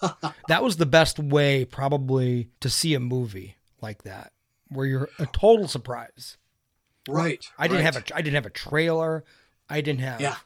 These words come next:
Speaker 1: all I, all I had was the poster.
Speaker 2: Right, and the poster is red, horror
Speaker 1: Yeah.
Speaker 2: red,
Speaker 1: Yeah,
Speaker 2: and
Speaker 1: horror
Speaker 2: it's a
Speaker 1: red.
Speaker 2: girl. The character is Tess. She's looking down a stairway through a, she's looking through a basement stairway.
Speaker 1: Okay, yeah. Yeah, it's, uh,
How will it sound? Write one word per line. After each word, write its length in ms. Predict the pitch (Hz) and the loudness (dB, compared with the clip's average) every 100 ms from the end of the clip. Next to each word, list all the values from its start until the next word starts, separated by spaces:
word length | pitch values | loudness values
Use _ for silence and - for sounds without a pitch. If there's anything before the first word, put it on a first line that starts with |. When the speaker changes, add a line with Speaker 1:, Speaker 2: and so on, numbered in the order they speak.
| _ | _
Speaker 1:
all 180 | - 185 | 0 2
I, 60 | 220 | 4
all 180 | 202 220 | 2 4
I 60 | |
had 160 | 202 160 | 2 0
was 160 | 131 | -6
the 80 | - | -8
poster. 560 | - 147 123 - - 107 | -10 -10 -10 -14 -20 0
Speaker 2:
Right, 240 | 165 160 | 2 4
and 120 | 156 165 | 2 0
the 40 | |
poster 520 | 175 196 196 - 190 | 2 2 2 2 4
is 200 | 185 147 | 4 2
red, 440 | 127 147 123 123 151 - _ - | 2 0 0 -4 -6 -8 _ 2
horror 280 | 160 175 | 8 8
Speaker 1:
Yeah. 260 | 165 135 117 | 6 0 -4
Speaker 2:
red, 160 | 113 123 | -6 -2
Speaker 1:
Yeah, 220 | 143 135 | 2 4
Speaker 2:
and 300 | - 135 - 135 | 2 0 -2 2
Speaker 1:
horror 260 | 143 160 160 | 4 4 4
Speaker 2:
it's 120 | 147 | 4
a 80 | 135 | 4
Speaker 1:
red. 60 | 143 | 4
Speaker 2:
girl. 460 | 160 160 160 165 - | 4 4 2 -2 -10
The 100 | - | -8
character 500 | - 165 147 - 131 | 0 2 2 -2 -2
is 120 | 107 | -4
Tess. 520 | - - 143 - - - _ | -4 -2 -2 -4 -10 -14 _
She's 260 | - 135 123 | -10 -8 -4
looking 320 | 143 147 151 | -2 0 0
down 260 | 143 139 131 | 0 -2 -4
a 40 | |
stairway 600 | 123 - 143 135 120 110 | -8 -2 -2 -2 -4 -6
through 340 | 107 - 117 107 | -10 -10 -8 -8
a, 140 | 104 _ _ _ _ | -12 _ _ _ _
she's 180 | - 139 | -14 -2
looking 280 | 156 151 147 | -2 0 -4
through 180 | 151 127 | -2 -4
a 60 | |
basement 500 | 107 131 127 - 117 | -2 -4 -4 -6 -8
stairway. 560 | - - 113 104 101 - _ _ - | -10 -8 -8 -8 -14 -18 _ _ -4
Speaker 1:
Okay, 280 | 131 131 120 | -2 -2 -2
yeah. 280 | 127 117 - - _ _ _ _ _ - | -4 -4 -8 -16 _ _ _ _ _ -4
Yeah, 260 | 131 127 123 | -2 -2 -4
it's, 300 | 139 - - | -10 -10 -8
uh, 320 | 165 156 156 | -4 -2 -4